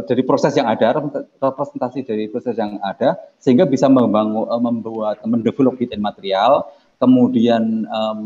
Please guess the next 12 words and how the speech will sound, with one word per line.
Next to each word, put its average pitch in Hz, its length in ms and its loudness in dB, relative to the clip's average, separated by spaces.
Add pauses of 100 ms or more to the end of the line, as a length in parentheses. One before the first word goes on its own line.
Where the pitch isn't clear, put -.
(140)
eh, 113 500 -6
mengekstrak, 135 720 -4
eh, 110 100 0
beberapa 107 540 0 (100)
physical - 380 -2
properties 165 400 -4
yang 113 80 -8
diperlukan 104 320 -8
untuk, 120 720 -2
eh, 104 380 0 (920)
untuk, 104 480 -2
eh, 110 220 0